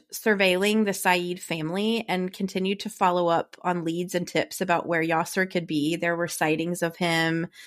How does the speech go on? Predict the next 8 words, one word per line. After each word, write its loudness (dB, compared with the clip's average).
in -4
Texas, 2
in -2
New -4
York, 4
in -2
New -4
Jersey. 0